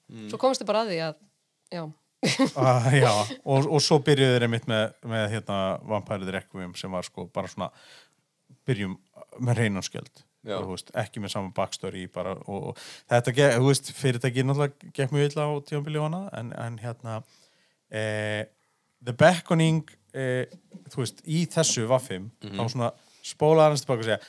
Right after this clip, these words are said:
Speaker 3: já, sko, ge-, hennar gerðist ekki. Þetta var bara svona one possible future.
Speaker 2: Þeir eiginlega leystu það til snildan máta sem er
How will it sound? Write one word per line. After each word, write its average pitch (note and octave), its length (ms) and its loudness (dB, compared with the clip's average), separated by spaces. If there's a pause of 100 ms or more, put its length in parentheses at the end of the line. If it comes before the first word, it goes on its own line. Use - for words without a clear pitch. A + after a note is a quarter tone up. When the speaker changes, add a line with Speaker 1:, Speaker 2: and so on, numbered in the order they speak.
(120)
Speaker 3:
já, C3+ 120 -2
sko, A#2+ 140 -6
ge-, C3+ 200 -4
hennar F3 280 -4
gerðist E3+ 680 2
ekki. - 340 -12 (220)
Þetta A2+ 120 -6
var C3+ 100 0
bara B2+ 120 -6
svona C3+ 160 -2
one D3 120 0
possible D3+ 800 4
future. - 540 -8 (680)
Speaker 2:
Þeir A#3+ 260 -2
eiginlega D4 340 0
leystu E4 300 -2
það C#4 180 -2
til B3+ 140 -6
snildan C#4 480 -4
máta C#4 260 -2
sem A#3+ 220 -4
er A#3 160 -4